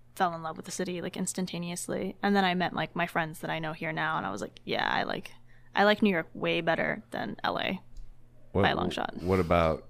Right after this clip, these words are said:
Speaker 2: c-, as compared to Japan?
Speaker 1: <sighs> Japan will always hold a very special place in my heart because that's where all of my family is. Um, I think the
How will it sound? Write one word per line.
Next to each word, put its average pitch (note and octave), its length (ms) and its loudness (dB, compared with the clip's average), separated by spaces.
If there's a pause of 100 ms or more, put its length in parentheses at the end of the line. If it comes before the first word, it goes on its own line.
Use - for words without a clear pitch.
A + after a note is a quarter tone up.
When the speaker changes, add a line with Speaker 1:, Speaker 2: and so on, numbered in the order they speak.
Speaker 2:
c-, - 140 -6
as F2 160 4
compared D#2 420 2
to D2+ 80 0
Japan? D2+ 720 0 (1200)
Speaker 1:
<sighs> - 40 -4 (1200)
Japan D4 760 6
will A#3 120 6
always A3 360 2
hold G#3 360 2
a - 100 -2
very F#3 220 0
special F#3 480 -2
place - 280 0
in F#3+ 60 0
my F3+ 60 -2
heart F3 400 2
because F#3 180 -6
that's E3+ 160 -6
where F3+ 100 0
all E3+ 180 2
of F3 60 0
my F#3 100 2
family F3+ 360 -2
is. F3 340 -4 (280)
Um, F#3 440 6
I G3+ 100 4
think G#3 320 4 (140)
the G3+ 460 2